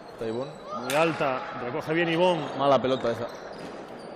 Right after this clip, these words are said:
Speaker 2: Cuidado
Speaker 1: No.
Speaker 2: que parecía que no se habían
Speaker 1: La,
Speaker 2: entendido ahí
Speaker 1: la
Speaker 2: entre
Speaker 1: aguan-,
Speaker 2: Duque y
Speaker 1: aguanta Jonathan muy bien, ahí va Alex con su costadillo y nada, no, es que
Speaker 2: Oh.
Speaker 1: cuando arma el costado ya te digo, Fran, que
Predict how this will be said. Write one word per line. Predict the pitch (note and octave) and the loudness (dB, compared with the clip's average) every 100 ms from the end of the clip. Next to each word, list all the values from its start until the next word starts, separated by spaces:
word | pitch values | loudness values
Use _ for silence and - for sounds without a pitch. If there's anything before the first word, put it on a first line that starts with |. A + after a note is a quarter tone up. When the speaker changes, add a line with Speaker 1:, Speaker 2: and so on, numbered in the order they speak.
| - - | -12 -8
Speaker 2:
Cuidado | B2 C3 D#3+ | 0 2 4
Speaker 1:
No. | |
Speaker 2:
que | E3 | 4
parecía | D#3 D3 E3 E3+ | 2 4 4 4
que | |
no | F3 | 4
se | F3 | 4
habían | F#3 | 6
Speaker 1:
La, | F3+ | 6
Speaker 2:
entendido | E3 D#3+ G#3+ F#3 | 4 4 4 6
ahí | F#3 F#3 | 6 6
Speaker 1:
la | E3 | 6
Speaker 2:
entre | A#2+ C#3+ | 8 8
Speaker 1:
aguan-, | F3 | 6
Speaker 2:
Duque | E3+ F3 | 4 2
y | E3 | 4
Speaker 1:
aguanta | A#2+ C#3 C#3+ | 6 6 6
Jonathan | C3+ C3+ C3 B2+ | 4 4 2 2
muy | C3+ | 0
bien, | D#3 | 2
ahí | C3 | 4
va | B2+ | 4
Alex | B2 A2+ | 4 0
con | A#2+ | -6
su | A2+ | -4
costadillo | A#2 B2 B2+ D#3 E3+ F3+ - - A2 | -2 2 2 2 2 0 -2 -6 -4
y | G#2 G#2+ | -2 0
nada, | A#2 A2 G#2+ | 0 2 2
no, | A#2 B2+ | 2 0
es | C#3 | 2
que | B2+ | 2
Speaker 2:
Oh. | A#2+ | 2
Speaker 1:
cuando | A#2 B2 | 4 8
arma | D3+ D#3 | 8 8
el | D3 | 4
costado | C#3 - D#3 | 2 4 6
ya | C#3 | 6
te | C3 | 4
digo, | C3 | 4
Fran, | A#2+ C#3+ C3+ | 4 2 2
que | A#2 A2+ | 0 0